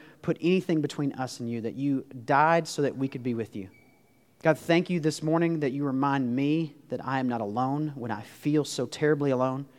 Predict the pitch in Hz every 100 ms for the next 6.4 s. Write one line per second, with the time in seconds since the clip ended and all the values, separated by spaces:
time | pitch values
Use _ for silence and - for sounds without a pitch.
0 | - - - 120 113 143 160 - 139 120
1 | - - 151 156 147 147 139 117 107 127
2 | 143 151 147 - - - - 113 156 180
3 | 151 127 135 127 107 95 90 - - _
4 | _ _ _ _ _ _ _ _ - 143
5 | 135 - 175 151 - 170 151 135 156 147
6 | 127 127 120